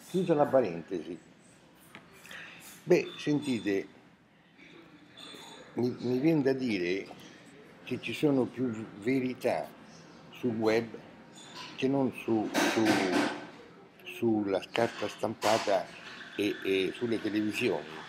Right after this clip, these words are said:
perché, mm, c'è stato un mio video intitolato "Golpe turco, il golpe turco". e mi è arrivato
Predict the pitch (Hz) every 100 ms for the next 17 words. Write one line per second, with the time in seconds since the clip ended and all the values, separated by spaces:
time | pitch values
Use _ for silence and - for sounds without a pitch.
0 | - - - - - - - - 196 180
1 | 151 110 98 101 - - - 101 101 90
2 | - - - - - - - - - -
3 | 113 - 139 - 101 98 92 - 110 113
4 | 120 107 117 90 92 92 90 - 117 87
5 | 80 82 - - - - - - - -
6 | - - 123 151 175 175 - 151 - 90
7 | - - 92 - 135 127 117 127 - -
8 | 90 78 - 92 - - - - - -
9 | - - - - - - 110 147 170 131
10 | 131 110 92 92